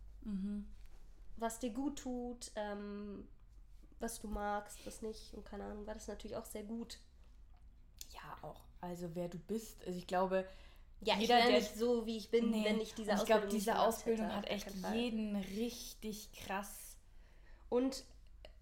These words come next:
Speaker 2: die Ausbildung hat einfach so viele tolle Menschen in,
Speaker 1: Ja.
Speaker 2: in das Leben gebracht. Also es ist,
Speaker 1: Ja, das ist wirklich, also
Speaker 2: ähm,
Speaker 1: das ist auch das, was ich heute noch sage. Ich sag immer, ich bin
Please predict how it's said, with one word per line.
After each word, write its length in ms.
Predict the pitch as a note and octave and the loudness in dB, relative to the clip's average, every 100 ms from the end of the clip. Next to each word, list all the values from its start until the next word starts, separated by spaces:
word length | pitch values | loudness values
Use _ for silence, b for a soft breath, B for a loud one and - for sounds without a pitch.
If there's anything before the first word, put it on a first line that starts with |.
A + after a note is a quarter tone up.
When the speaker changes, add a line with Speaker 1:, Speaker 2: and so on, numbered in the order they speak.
| - | -8
Speaker 2:
die 140 | A3 A#3 | 0 4
Ausbildung 480 | A3+ C4 C4 A#3 A#3 | 4 4 2 2 2
hat 140 | A3+ | 0
einfach 340 | G3+ G#3+ G#3+ | 0 0 -4
so 400 | G#3+ G#3+ C#4 D4 | -4 0 2 2
viele 560 | C#4+ C4 C4+ B3 A#3 A3+ | 0 -2 2 2 2 -2
tolle 380 | - B3+ B3 A#3+ | -4 0 2 2
Menschen 600 | A3+ A3+ A3+ - G#3 G3+ | 2 0 -2 -4 -4 -6
in, 300 | - G3+ G3+ | -2 -2 0
Speaker 1:
Ja. 140 | E3+ D#3 - - | -2 -2 -8 -6
Speaker 2:
in 160 | A3 | -2
das 160 | G#3 G#3 | -2 -4
Leben 320 | A3 G#3+ G#3 | -4 -4 -4
gebracht. 600 | G3+ - F#3+ G#3+ - - | -6 -4 -2 -2 -4 -6
Also 180 | - G#3+ | -4 -2
es 240 | A3 G#3+ - | -2 -4 -6
ist, 80 | G3 | -4
Speaker 1:
Ja, 140 | F3 - - | -6 -8 -10
das 200 | F#3 F3 | -8 -8
ist 180 | E3+ E3+ | -8 -8
wirklich, 360 | E3+ F3+ E3+ - | -8 -8 -8 0
also 200 | A3+ A3+ | 2 2
Speaker 2:
ähm, 380 | A3+ A3+ A3+ G#3+ B - | 2 0 -2 -4 B -2
Speaker 1:
das 120 | A#3 | 4
ist 40 | |
auch 140 | A#3+ A#3+ | 4 6
das, 200 | C4+ C4 | 2 2
was 120 | A#3+ | -2
ich 160 | A3+ | -2
heute 260 | A3 B3+ B3+ | 0 0 0
noch 80 | G#3 | -4
sage. 500 | - A3+ A#3 A3+ G3+ | 0 2 2 0 -2
Ich 100 | G3+ | -4
sag 240 | G#3 G#3+ G#3+ | -2 -2 0
immer, 260 | G3+ G3 - B B B B B - - - - - - - | -2 -2 -4 B B B B B -20 -20 -20 -20 -20 -14 -8
ich 180 | G3+ - | -4 2
bin 300 | A#3 A3+ | 2 2